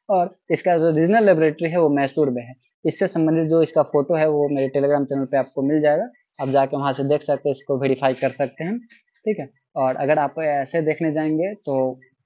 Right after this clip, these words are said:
मुझे नहीं लगता है कि जल्दी इसका कोई कहीं पे अच्छे से, अ, description दिया गया है।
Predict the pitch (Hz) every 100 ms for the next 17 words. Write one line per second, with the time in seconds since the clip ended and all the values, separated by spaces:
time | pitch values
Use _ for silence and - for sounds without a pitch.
0 | _ 151 165 170 156 - 151 147 139 139
1 | 143 151 - 147 143 143 143 - 139 135
2 | 156 175 - _ - 143 160 143 147 139
3 | - 143 131 131 127 131 147 135 151 135
4 | 151 131 131 117 117 117 120